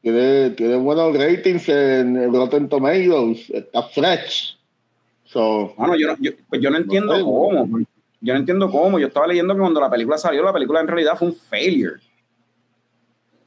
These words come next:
Speaker 2: Esta es la primera película de Mel Brooks donde Mel Brooks sale como actor, que hace ese cameo que estamos viendo en pantalla, haciendo papel de, de un bojachito.
Speaker 1: Ajá.
Speaker 2: Y este, pero la película es bien dull,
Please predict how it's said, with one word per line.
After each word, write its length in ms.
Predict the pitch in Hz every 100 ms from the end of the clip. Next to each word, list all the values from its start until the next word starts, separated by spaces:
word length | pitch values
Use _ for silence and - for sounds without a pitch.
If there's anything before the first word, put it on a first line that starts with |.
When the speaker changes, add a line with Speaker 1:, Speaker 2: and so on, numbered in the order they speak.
| _ _ -
Speaker 2:
Esta 220 | 120 160
es 40 |
la 60 | 165
primera 320 | 165 165 160
película 300 | 156 156 165
de 60 | 156
Mel 120 | 139
Brooks 220 | 156 160
donde 200 | 160 143
Mel 140 | 123
Brooks 280 | 113 143 123 -
sale 400 | - 139 180 135
como 160 | 123
actor, 260 | 107 - 104 95 - _ _ -
que 60 |
hace 160 | 107 135
ese 160 | 131 127
cameo 280 | 131 131
que 80 | 127
estamos 260 | 123 135 117
viendo 200 | 127 127
en 60 | 127
pantalla, 400 | 123 - 139 123
haciendo 260 | 120 113
papel 260 | 120 120 123
de, 100 | 120
de 80 | 117
un 120 | 113
bojachito. 540 | 113 110 107 131 110 - _ _ _ _ _ _ _ _ _ -
Speaker 1:
Ajá. 520 | 143 135 147 196 - - _ _ _ _ _
Speaker 2:
Y 200 | - 131
este, 640 | 131 127 131 127 120 117 117
pero 140 | 131 131
la 80 | 123
película 260 | 123 135
es 120 | 139
bien 320 | 131 165 170 127
dull, 540 | 131 151 135 104